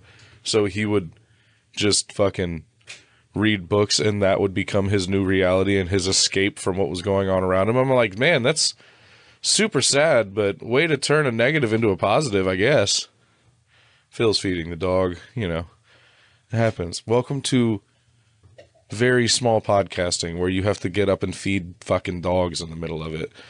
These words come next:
because one of 'em is an asshole and kinda dumb. We love him,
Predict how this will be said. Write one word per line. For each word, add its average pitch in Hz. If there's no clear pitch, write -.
because 92
one 98
of 90
'em 87
is 98
an 95
asshole 101
and 95
kinda 147
dumb. 98
We 107
love 113
him, 90